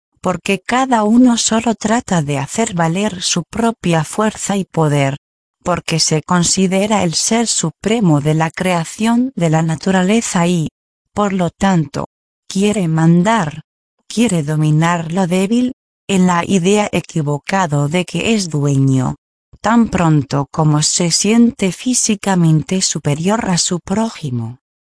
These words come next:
Al creer en la fuerza y el poder de Dios, el hombre se sentiría pequeño igual que sus semejantes, lo que lo impulsa a ayudarlo como hermano y no a elevarse por encima de él como señor.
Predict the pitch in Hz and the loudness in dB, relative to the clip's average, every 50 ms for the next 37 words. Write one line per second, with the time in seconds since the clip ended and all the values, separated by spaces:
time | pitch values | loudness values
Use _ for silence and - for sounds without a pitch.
0 | _ _ _ _ _ _ _ - 185 170 160 - - 151 139 151 165 185 196 185 | _ _ _ _ _ _ _ -4 -4 -4 -4 -4 -6 -4 -2 0 0 0 0 2
1 | 165 156 156 151 151 151 - - - 240 254 247 - - 170 165 175 165 165 170 | 2 2 4 2 2 0 -4 -4 -2 -2 -2 -2 -2 -2 -2 -2 0 0 0 0
2 | 170 156 - _ 226 214 196 180 185 196 190 190 185 180 165 147 151 151 151 151 | 0 0 -4 _ -2 -2 0 0 -2 -2 0 0 0 0 0 0 0 0 0 0
3 | 156 151 - - - _ _ _ _ _ _ - 175 175 190 233 254 247 240 233 | 0 -2 -2 -4 -6 _ _ _ _ _ _ -4 -2 0 2 4 4 4 4 2
4 | 208 208 196 - - 165 160 156 - - 185 180 170 - 208 202 185 208 233 269 | 2 0 0 0 -2 -2 0 0 0 0 0 -2 0 2 2 2 4 4 2 2
5 | 277 254 - - 202 196 - - 226 220 202 180 170 160 160 156 143 147 175 202 | 2 0 0 -2 -4 -4 -2 0 4 4 6 6 6 4 2 0 0 0 0 0
6 | 233 247 240 220 - - 196 190 175 - 190 180 165 - - - 180 175 170 156 | 0 -2 -4 -6 -6 -2 0 0 0 0 -4 -4 -2 -2 0 2 2 2 2 2
7 | 151 - - 220 226 220 202 180 - - 143 139 131 - - - - _ _ _ | 0 -2 -2 2 2 2 2 0 -2 -6 -6 -6 -6 -6 -6 -8 -10 _ _ _
8 | _ _ _ - 190 190 180 - - 185 175 180 202 220 233 226 - - 220 220 | _ _ _ 0 0 0 0 -2 -2 0 2 2 4 4 4 2 2 2 2 2
9 | 196 165 - - - 160 156 156 - - - 175 156 151 175 180 185 196 170 190 | 2 2 0 -2 -2 0 -2 -2 -2 -2 -2 -2 -2 -2 -2 -2 -2 0 0 0
10 | 208 220 208 175 160 139 131 127 127 - - - - 160 160 165 165 175 202 214 | 0 0 0 2 2 2 2 0 -2 -6 -8 -4 0 2 4 4 2 4 4 4
11 | 226 247 240 214 180 165 156 160 165 170 165 175 190 185 143 - 151 - 165 160 | 4 4 4 2 2 2 2 2 2 4 4 4 4 2 0 -2 -2 -2 0 0
12 | 156 156 151 143 170 190 214 226 220 - - - - 156 147 - _ - 180 185 | 0 0 0 0 0 -2 -2 -4 -6 -6 -6 -4 -4 -4 -6 -6 _ -2 0 0
13 | 202 190 180 160 - - 226 226 226 208 175 165 147 156 156 156 156 151 147 - | 2 0 0 0 0 0 4 4 6 6 6 4 2 2 0 0 0 -2 -2 -2
14 | - 160 156 147 139 143 - - 143 139 131 120 113 - | 0 0 2 2 2 0 0 0 2 2 2 2 0 -6